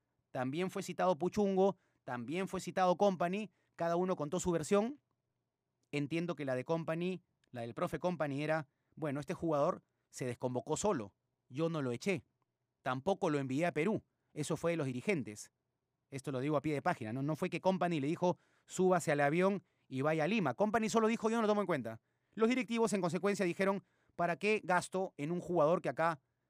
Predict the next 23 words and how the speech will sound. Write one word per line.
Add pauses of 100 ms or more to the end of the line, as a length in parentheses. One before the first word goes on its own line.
(800)
no
va
a
jugar?
Mejor
me
lo
llevo
a
Lima".
Y
lo
desembarcaron,
lo
mandaron
a
Lima
en
avión. (1400)
Una
historia (440)
terrible
porque,